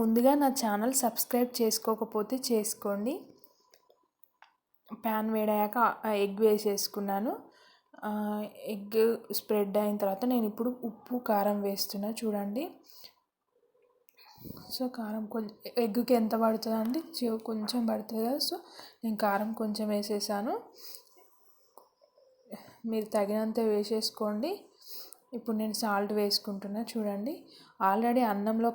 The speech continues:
కారం, ఉప్పు ఉంటది. So దీంతో కూడా, ఇందులో కూడా కొంచెం వేసుకుంటే బ్రౌన్ కదా, మరీ తొందరగా కలవదేమో అని ఇందులో కూడా కొంచెం వేసేసాను.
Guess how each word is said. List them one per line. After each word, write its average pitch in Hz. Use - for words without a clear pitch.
కారం, 214
ఉప్పు 214
ఉంటది. 208
So 262
దీంతో 214
కూడా, 226
ఇందులో 226
కూడా 254
కొంచెం 220
వేసుకుంటే 208
బ్రౌన్ 220
కదా, 233
మరీ 214
తొందరగా 214
కలవదేమో 202
అని 285
ఇందులో 233
కూడా 226
కొంచెం 208
వేసేసాను. 208